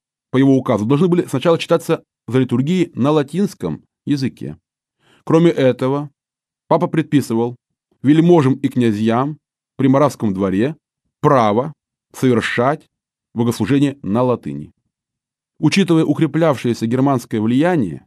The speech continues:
немецкой партии при княжеском дворе Святополка Великой Моравии, вот это разрешение служить на латыни было, разумеется, значительным подспорьем в борьбе немецкого духовенства за свои права и интересы в славянских землях.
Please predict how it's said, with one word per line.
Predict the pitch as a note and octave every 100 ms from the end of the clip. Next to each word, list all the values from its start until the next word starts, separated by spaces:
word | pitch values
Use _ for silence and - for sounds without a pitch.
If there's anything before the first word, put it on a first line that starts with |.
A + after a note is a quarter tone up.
| -
немецкой | B2 C3+ A#2 G#2+
партии | - F3 - F#2+
при | F2 A2+ F#2+ - _ -
княжеском | A#2+ G2 G#2 G2+
дворе | A2+ A2
Святополка | G#2+ A2 D#3+ F3 - F2+ _ _
Великой | - A2+ G#2
Моравии, | G#2 G2 F2+ F2 _ -
вот | B2 -
это | D#3+ C#3
разрешение | B2 B2 C3+ - G3+ F3+ A2+ E2+ - - -
служить | B2+ C3 -
на | A#2 A#2+
латыни | A2+ - G3+ F3 F2 C#2 _ _ _ -
было, | G#2 F#3 G3+ -
разумеется, | A2+ A2 D3 D3 -
значительным | G#2+ F3 F3 F3 C3+ A#2+ A2
подспорьем | G2+ G#2 - C#3+ D#3 D3+ D#3 D3+ _ _ _
в | F2 F2
борьбе | A#2+ A2 F#2+ A#2+ A#2+ _ _ -
немецкого | A2 A#2 - F#2+
духовенства | F#2 F2+ G#2 C3+ - A2+ _ _
за | G2 A#2
свои | G2 A2+ A#2 _ _ _ _
права | G#2+ G#2 G2 B2
и | B2
интересы | G#2+ G2 F#2+ G#2+ - F#2 - _ _
в |
славянских | - C#3 C3 G#2 - F2
землях. | D2+ D2+ C2 -